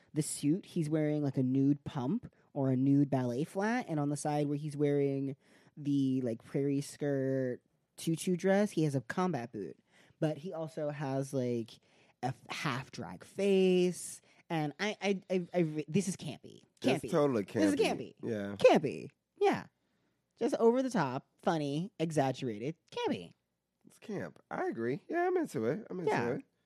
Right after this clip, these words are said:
Speaker 1: Some people followed the theme. And then we have Aquaria.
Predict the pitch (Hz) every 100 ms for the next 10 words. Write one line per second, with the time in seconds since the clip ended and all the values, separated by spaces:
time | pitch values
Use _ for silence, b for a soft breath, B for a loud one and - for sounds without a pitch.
0 | _ _ _ _ _ _ _ - 226 214
1 | 214 208 220 - 151 156 165 160 - 214
2 | 165 98 - - _ _ _ _ _ _
3 | _ _ _ - B B B B B _
4 | - 190 202 202 226 240 185 220 196 185
5 | 180 180 175 - 175 135 - - 50 -